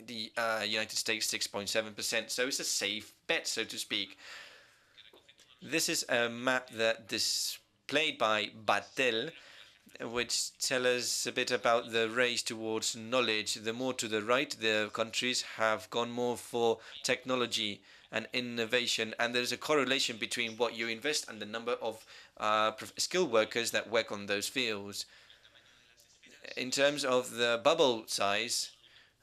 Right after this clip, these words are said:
um, this is the absolute, um, dimension. If you are more to the right, that is that you invest more proportionally. But, um, to, uh, United States is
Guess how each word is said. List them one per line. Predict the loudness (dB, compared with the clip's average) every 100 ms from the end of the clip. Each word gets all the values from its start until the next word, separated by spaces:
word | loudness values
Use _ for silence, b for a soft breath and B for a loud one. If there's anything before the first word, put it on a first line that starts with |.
| B
um, | -2 2 2 2 0 -2 -6 -4
this | -2 0
is | -4
the | -4 -4 -2 -4 -2
absolute, | -2 -2 -4 -6 -8 -14 _
um, | 0 2 2 -2 -10 -2
dimension. | 2 2 0 -2 0 0 0 0
If | -2 -4 -6
you | -6 -6 -8 -6
are | -2 -2
more | -2 -4
to | -6
the | -4 -4 -2
right, | 0 0 0 -10 -2
that | -2 0
is | -8
that | -8
you | -10
invest | -2 0 0
more | -6 -8
proportionally. | -8 -14 -8 -4 -2 -4 -6 -4 -2 -2 B B B
But, | -2 -2
um, | -2 -4 -6 -14 -14 -14 -12
to, | -6 -6
uh, | -8 _ _ -20 _ -16 -14 -14 -16 -16 -20 _ _
United | -4 -2 -2 -4
States | 2 2 2 -2
is | -4